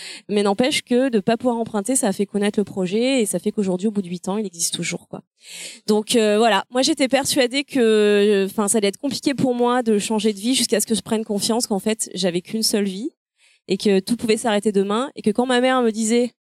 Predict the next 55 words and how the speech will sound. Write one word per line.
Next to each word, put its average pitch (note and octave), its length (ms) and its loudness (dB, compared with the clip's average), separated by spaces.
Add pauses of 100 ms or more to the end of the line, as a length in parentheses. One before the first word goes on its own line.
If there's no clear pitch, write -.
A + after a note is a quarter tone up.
(140)
Julie, G#3+ 240 0
tu - 140 -6
peux G3 100 0
traverser A3+ 440 0
la A3+ 160 2
rue, B3 200 0
te - 60 -16
faire G3 240 -2
écraser. » G#3+ 360 -2
Je G#3+ 60 -4
disais, « E3 160 -4
Ouais, D#3 300 0
ça E3+ 120 -10
arrive D#3+ 140 -10
qu'aux D#3+ 180 -8
autres. » F#3+ 240 -6 (520)
Mais F#3 60 0
en F3+ 60 0
fait, A3 200 0
elle F#3+ 100 0
avait D#3+ 140 -2
pas G#3 560 0
si - 180 -4
tort. E3 220 0
De - 80 -2
toute - 140 -20
façon, - 160 -6
elle F3+ 40 -6
a D#3+ 60 -8
toujours F#3 220 -4
raison. D#3 200 -8 (720)
Et A3 200 2
du A3 180 0
coup, C#4+ 180 0
ben D4 160 4
voilà, A3 240 4
je C#4 100 -6
me B3+ 80 0
suis A#3+ 160 0
lancée A3+ 200 0
en C#4+ 60 2
entrepreneuriat C4 760 0
et C#4+ 60 -2
je A#3+ 100 -2
lui A#3 60 2
ai A#3 40 0
dit C#4 100 -2
une D4+ 100 0
chose. A#3+ 320 2
Je C4 60 -4
lui A#3 60 0
ai G3+ 40 -8
dit, « G#3+ 100 -10
Écoute, C#4+ 240 -6
maman, B3 340 0